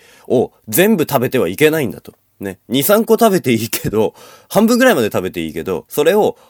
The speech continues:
お返しってことは、あの、中にちょっと食べ物が残ったまんま返すんだと思ってたんですけれども、どうやらそうじゃないらしいということを知ったのが小学校入ってからです。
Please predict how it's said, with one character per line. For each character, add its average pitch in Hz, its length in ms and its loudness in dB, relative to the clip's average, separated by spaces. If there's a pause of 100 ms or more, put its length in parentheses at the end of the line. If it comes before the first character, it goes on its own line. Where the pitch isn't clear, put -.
(120)
お 135 160 0
返 226 320 4
し 233 140 -4
っ - 20 -4
て - 160 -6
こ 85 100 -6
と 80 100 -6
は、 87 260 -4 (360)
あ 76 140 -16
の、 71 100 -16
中 175 260 -2
に 120 160 -2
ち - 100 -6
ょ - 20 -6
っ - 20 -14
と 147 80 -6
食 117 140 -4
べ 113 80 -2
物 139 200 -4
が 85 80 -4
残 92 200 -6
っ 143 40 -4
た 110 120 -6
ま 82 80 -8
ん 90 100 -10
ま 104 160 -6 (560)
返 277 280 0
す - 140 -6
ん 76 120 -8
だ 65 100 -18
と - 160 -20 (540)
思 156 400 -4
っ 139 40 -4
て - 220 -4
た 82 120 -8
ん 67 100 -14
で 73 80 -18
す - 80 -16
け 82 120 -10
れ 78 100 -10
ど 82 100 -8
も、 104 320 0 (580)
ど 135 220 2
う 247 60 4
や 143 100 6
ら 90 60 0
そ - 140 -2
う 151 40 2
じ 151 80 -4
ゃ 135 40 -2
な 117 120 0
い 113 40 0
ら 113 120 -2
し 113 140 -8
い - 40 -8
と - 140 -20 (520)
い 107 120 -6
う 135 480 -2 (340)
こ 180 140 0
と 220 140 4
を 180 60 2
知 - 120 -4
っ - 20 -10
た - 80 0
の 202 100 0
が - 60 0
小 113 220 -2
学 131 160 -2
校 113 160 -2
入 85 100 -6
っ 78 60 -10
て - 120 -18
か - 120 -18
ら - 80 -20 (680)
で 82 160 -6
す。 - 280 -10